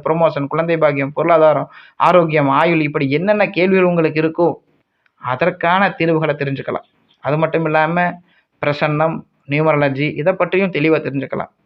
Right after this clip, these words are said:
பிரசன்னமும் பார்த்து சொல்லுவோம். நியூமராலஜி படி குழந்தைக்கோ அல்லது தொழில் நிறுவனத்துக்கோ அதிர்ஷ்டமான பெயர்களும் வைத்து தரப்படும். அதே போல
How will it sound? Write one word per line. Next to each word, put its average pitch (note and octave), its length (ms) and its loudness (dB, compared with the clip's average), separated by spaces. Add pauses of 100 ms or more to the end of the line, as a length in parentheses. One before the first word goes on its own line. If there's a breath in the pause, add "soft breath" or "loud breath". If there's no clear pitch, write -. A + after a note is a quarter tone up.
பிரசன்னமும் E3 560 -2
பார்த்து D3+ 360 -2
சொல்லுவோம். D3 360 0 (560 loud breath)
நியூமராலஜி D3+ 560 4
படி D3+ 160 2 (140)
குழந்தைக்கோ D3+ 500 0
அல்லது D3+ 300 2
தொழில் D#3 240 2
நிறுவனத்துக்கோ D3+ 580 0
அதிர்ஷ்டமான E3 640 0
பெயர்களும் D3+ 400 0
வைத்து C#3 300 -4
தரப்படும். - 360 -10 (480)
அதே E3+ 220 2
போல F#3+ 160 4